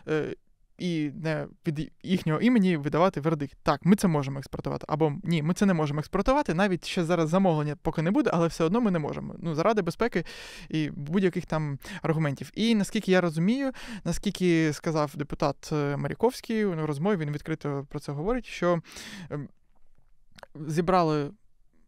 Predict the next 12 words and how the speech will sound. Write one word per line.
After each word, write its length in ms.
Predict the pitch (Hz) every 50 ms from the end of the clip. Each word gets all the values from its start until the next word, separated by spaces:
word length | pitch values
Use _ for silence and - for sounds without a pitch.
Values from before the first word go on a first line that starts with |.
| _ _ _ _ _
на 200 | - 160 160 160
комітеті 580 | - - 156 156 - - 147 147 - 147 143 - _ - - _ _ _ - _ _ - - _ _ - _ - _ _ _ - -
засідання, 540 | 147 151 - - 254 277 262 247 247 247 226 _ _ _ - - - - _ _
представники 580 | _ - 156 - - 160 156 156 151 - 160 143
Міноборони, 560 | 147 151 147 139 156 196 240 269 254 240 220 175
Міністерства 400 | 160 156 - - 151 147 151 143
прому, 420 | - - 233 254 240 226 214 208 185 -
Генштабу, 520 | - 147 143 - - 240 254 220 214 214 214 - - - - - - - - - - - - -
е, 220 | 160 160 156 151 147 139 151 - - - - - - -
Мінекономіки, 760 | - 165 170 156 151 - 202 233 277 262 233 - 226 214 185 - - -
і 360 | - 233 262 262 233 214 180 170
почали 500 | - 156 - - 160 151 190 240 269 247